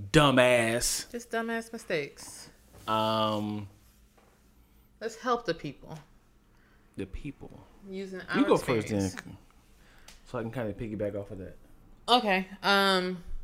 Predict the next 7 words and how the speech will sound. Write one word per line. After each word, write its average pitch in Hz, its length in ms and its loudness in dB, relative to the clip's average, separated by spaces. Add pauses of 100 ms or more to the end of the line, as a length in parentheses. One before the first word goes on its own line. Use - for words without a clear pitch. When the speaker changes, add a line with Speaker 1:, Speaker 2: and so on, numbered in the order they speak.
(1300)
Speaker 2:
So 233 560 2
I 214 260 6
think 196 420 -2
one 190 180 2
of 196 160 -2
the 175 300 4
mistakes 170 580 -2